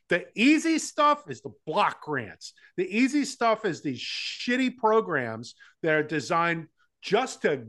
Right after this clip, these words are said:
give away money to people who are Democrats, special interest group members,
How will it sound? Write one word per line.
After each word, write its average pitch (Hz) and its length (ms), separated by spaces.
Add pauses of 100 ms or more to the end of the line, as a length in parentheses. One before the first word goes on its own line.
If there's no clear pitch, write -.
(120)
give 247 220
away 269 380
money 175 480 (220)
to 175 100
people 196 400
who 170 200
are 139 120
Democrats, 190 800
special 180 480
interest 175 400
group 170 260
members, 139 480